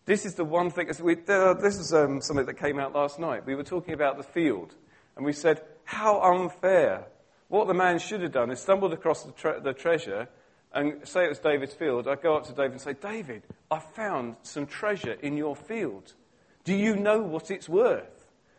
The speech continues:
Whereas actually what he does is he goes away,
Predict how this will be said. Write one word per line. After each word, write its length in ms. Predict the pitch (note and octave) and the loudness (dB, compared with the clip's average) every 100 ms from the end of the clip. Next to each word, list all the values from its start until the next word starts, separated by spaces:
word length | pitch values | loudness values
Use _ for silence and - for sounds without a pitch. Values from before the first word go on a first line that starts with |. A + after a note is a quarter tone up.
| _ | _
Whereas 240 | D#3 F3 F#3+ | 4 6 6
actually 340 | A3+ F3+ D#3+ | 2 -2 -4
what 200 | D3 F#3 | -2 -2
he 100 | D#3+ | -2
does 540 | D#3 G3 A#2+ A2 C#3+ - - _ | 2 2 4 0 -6 -12 -20 _
is 120 | D3 C3+ | -12 -8
he 60 | |
goes 400 | D3 D#3+ E3+ E3 | 4 8 8 6
away, 560 | D#3+ D#3 D3 G#2 A2+ | 4 6 6 4 -4